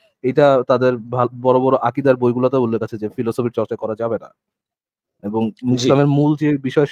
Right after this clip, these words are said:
Speaker 1: যে মূল যে দিকে ফোকাস করে সেটা হচ্ছে আপনাকে যা আল্লাহ বলছে, নবী থেকে যেগুলো আসছে, সেগুলো একেবারে প্রমাণহীনভাবে, কোনো ধরনের যাচাই বাছাই ছাড়া আপনাকে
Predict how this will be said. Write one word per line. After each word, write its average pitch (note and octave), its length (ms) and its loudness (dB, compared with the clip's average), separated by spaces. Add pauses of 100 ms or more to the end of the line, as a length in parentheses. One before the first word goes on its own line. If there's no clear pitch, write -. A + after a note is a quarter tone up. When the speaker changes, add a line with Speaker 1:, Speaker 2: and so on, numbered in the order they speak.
(100)
Speaker 1:
যে B2 280 0
মূল B2 540 -6
যে B2+ 100 -4
দিকে C3 180 -4
ফোকাস C#3+ 340 -2
করে B2 160 0
সেটা B2+ 160 -2
হচ্ছে B2+ 240 -2
আপনাকে B2+ 460 -2
যা A#2 380 2
আল্লাহ A#2+ 280 2
বলছে, A#2 320 -6
নবী A#2+ 200 -4
থেকে B2 160 -8
যেগুলো A#2 260 -2
আসছে, C#3 280 -4 (580)
সেগুলো D3 340 4 (100)
একেবারে D#3 340 2
প্রমাণহীনভাবে, C#3 920 0 (220)
কোনো C#3+ 160 0
ধরনের C#3+ 300 2
যাচাই C3 260 2
বাছাই C3 220 0
ছাড়া C#3 220 0
আপনাকে C3+ 460 -2